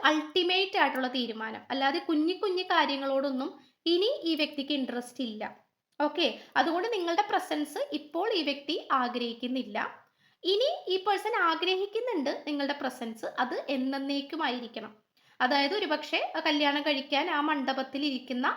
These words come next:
ആ ഒരു സിറ്റുവേഷൻ, മനസ്സിലായോ? അതാണ്, അങ്ങേയറ്റമാണ് ഈ പേഴ്സൺ നിങ്ങളുടെ കാര്യത്തിൽ ഇപ്പൊ ചിന്തിച്ചുകൊണ്ടിരിക്കുന്നത്. അപ്പൊ അതുകൊണ്ട് ഇപ്പോൾ നിങ്ങളുടെ ആ ഒരു പ്രസൻസ് ഈ പേഴ്സൺ ആഗ്രഹിക്കുന്നില്ല. ഇപ്പൊ കുറച്ച് നാള് നിങ്ങളിൽ നിന്നും അകന്ന് നിൽക്കേണ്ടി വന്നാലും,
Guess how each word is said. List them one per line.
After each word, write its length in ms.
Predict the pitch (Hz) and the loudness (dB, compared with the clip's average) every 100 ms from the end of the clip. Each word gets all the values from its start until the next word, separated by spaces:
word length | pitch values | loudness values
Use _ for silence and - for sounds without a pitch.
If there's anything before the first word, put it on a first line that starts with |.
| - | -2
ആ 160 | 262 302 | 0 2
ഒരു 200 | 277 285 | 2 -2
സിറ്റുവേഷൻ, 640 | 370 - 240 214 - - - _ _ _ _ _ _ - | -4 -6 -6 -8 -10 -14 -16 _ _ _ _ _ _ -2
മനസ്സിലായോ? 500 | 302 285 247 233 220 - - | -2 2 0 2 -4 -6 0
അതാണ്, 540 | 285 480 508 370 294 269 | 2 6 6 6 2 -2
അങ്ങേയറ്റമാണ് 960 | 233 285 302 427 440 - 370 370 311 427 | -2 0 0 0 -2 0 2 2 0 0
ഈ 180 | 330 302 | -2 0
പേഴ്സൺ 340 | 302 277 285 | -2 -2 -4
നിങ്ങളുടെ 340 | 320 269 247 269 | -4 -2 -2 0
കാര്യത്തിൽ 420 | 277 240 247 262 | 2 0 -2 -6
ഇപ്പൊ 160 | 254 269 | -4 -4
ചിന്തിച്ചുകൊണ്ടിരിക്കുന്നത്. 1080 | 294 226 226 240 226 240 220 226 214 208 - _ _ _ | -4 -6 -8 -8 -6 -6 -8 -10 -10 -12 -14 _ _ _
അപ്പൊ 120 | - 370 | 2 2
അതുകൊണ്ട് 300 | 339 330 466 | 4 0 -2
ഇപ്പോൾ 540 | 311 302 - 392 523 571 | -4 -6 -4 0 0 0
നിങ്ങളുടെ 320 | 392 339 320 | -2 -2 2
ആ 60 | 320 | 4
ഒരു 160 | 302 302 | 2 0
പ്രസൻസ് 420 | 302 285 269 254 269 | -2 -2 -4 -4 -6
ഈ 140 | 254 | -4
പേഴ്സൺ 320 | 254 240 247 | -4 -4 -4
ആഗ്രഹിക്കുന്നില്ല. 920 | 240 226 233 226 240 240 220 - - - - - | -4 -4 -6 -6 -4 -4 -4 -4 -6 -10 -14 -8
ഇപ്പൊ 260 | 285 - | -6 -2
കുറച്ച് 400 | 494 508 403 - | 0 0 0 -2
നാള് 340 | 359 330 285 381 - | -2 2 2 0 -2
നിങ്ങളിൽ 400 | 311 285 285 302 | -4 -2 0 0
നിന്നും 300 | 302 262 294 - | 0 -2 -4 0
അകന്ന് 420 | 262 262 269 302 320 | 0 2 0 0 -2
നിൽക്കേണ്ടി 460 | 247 - 240 240 247 | -4 -2 -2 -2 -2
വന്നാലും, 500 | 220 214 208 247 | -4 -4 -4 -4